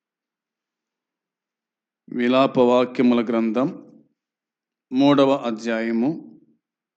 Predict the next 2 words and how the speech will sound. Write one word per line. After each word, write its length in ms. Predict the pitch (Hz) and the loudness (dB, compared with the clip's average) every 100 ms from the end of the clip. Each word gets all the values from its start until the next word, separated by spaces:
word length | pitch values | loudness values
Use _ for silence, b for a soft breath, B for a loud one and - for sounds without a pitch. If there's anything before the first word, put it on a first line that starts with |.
| _ _ _ _ _ _ _ _ _ _ _ _ _ _ _ _ | _ _ _ _ _ _ _ _ _ _ _ _ _ _ _ _
ఇరవై 560 | 120 123 127 123 123 120 - - _ _ _ _ _ _ _ _ _ _ - | -2 0 2 0 -2 -4 -10 -20 _ _ _ _ _ _ _ _ _ _ -8
రెండు, 580 | 120 131 131 139 165 | 0 4 6 4 2